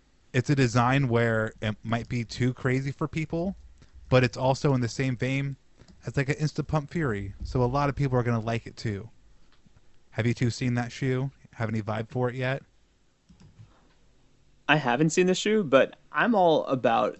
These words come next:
Speaker 2: the out there shoe because I think that was kind of what brought me into the sneaker community, because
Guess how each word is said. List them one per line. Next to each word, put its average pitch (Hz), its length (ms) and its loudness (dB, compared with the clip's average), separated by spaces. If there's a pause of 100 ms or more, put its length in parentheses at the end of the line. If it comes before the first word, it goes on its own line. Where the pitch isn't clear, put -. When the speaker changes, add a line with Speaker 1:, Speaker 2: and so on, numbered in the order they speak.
(140)
Speaker 2:
the 131 220 0
out 113 200 0
there 110 140 2
shoe 117 400 -8
because 120 260 -4
I 123 60 -6
think 117 260 -8
that 120 420 -8
was 135 200 -6
kind 120 180 -4
of 117 60 -8
what 107 180 -6
brought 107 220 -2
me 107 180 -8
into 104 240 -10
the 107 100 -12
sneaker 107 340 -10
community, 113 500 -8
because 107 440 -10